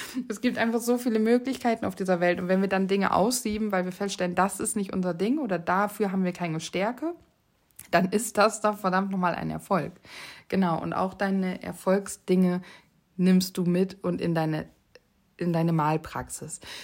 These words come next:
Du kannst auch das komplett anders verwenden. Und zwar kannst du auch, ähm, wenn du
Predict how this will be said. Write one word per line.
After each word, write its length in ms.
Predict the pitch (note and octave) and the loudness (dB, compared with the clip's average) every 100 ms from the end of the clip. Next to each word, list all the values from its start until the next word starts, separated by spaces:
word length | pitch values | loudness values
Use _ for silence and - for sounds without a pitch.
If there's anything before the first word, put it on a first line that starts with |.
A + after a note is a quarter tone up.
| - | -12
Du 100 | - | -4
kannst 520 | F#3+ - B3+ D#4+ - - | -4 2 2 2 -4 -2
auch 360 | E3+ G3 B3 - - | 2 4 2 -4 -8
das 180 | - F#3+ | -4 -4
komplett 520 | - F3 E3 G#3 G3 - | -2 -4 -2 -2 -2 0
anders 440 | - F#3+ D#3 C3+ | 2 2 2 -4
verwenden. 640 | - C#3 C#3 C3+ C3 D3+ D3 | -6 -6 -6 -8 -8 -10 -10
Und 160 | - E3 | -6 -8
zwar 360 | - F3+ F3+ C4+ | -4 -2 0 -2
kannst 520 | - F#3+ G#3+ - - | -4 -4 -4 -6 -4
du 100 | F#3+ | 0
auch, 440 | D#3+ E3 A#3+ - - | 2 4 2 -2 -8
ähm, 720 | F#3 F3+ F3 E3+ E3+ E3 E3 - - - - - | -4 -2 0 -2 -2 -2 -4 -8 -20 -20 -20 0
wenn 280 | F#3 F#3 | 2 4
du 380 | F3+ F3+ F3 - | 2 2 0 -2